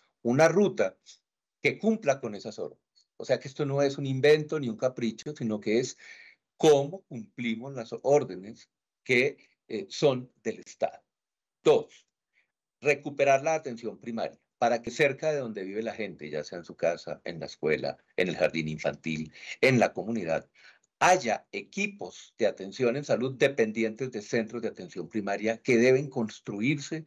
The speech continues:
o adecuarse en todo el país. Eso que es parte de lo que se llama atención primaria, es un hito, es la columna vertebral de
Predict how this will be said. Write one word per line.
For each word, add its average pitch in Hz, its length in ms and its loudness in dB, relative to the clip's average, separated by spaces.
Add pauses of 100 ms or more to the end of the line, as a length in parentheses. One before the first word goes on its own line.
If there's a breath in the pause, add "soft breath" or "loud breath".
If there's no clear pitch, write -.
(300 loud breath)
o 127 140 6
adecuarse 127 840 2
en 120 240 -4
todo 131 420 2
el 80 180 -10
país. - 520 -12 (540 loud breath)
Eso 160 300 2
que 147 400 0
es - 180 -10
parte - 320 2
de 139 60 -8
lo 131 60 -10
que - 80 -18
se 110 80 -4
llama 98 140 -2
atención 107 300 -8
primaria, 117 360 -2
es 104 100 -8
un 120 160 -4
hito, 131 260 -4
es 117 120 -4
la 117 160 0
columna 95 440 -2
vertebral 107 680 2 (340 loud breath)
de 135 400 4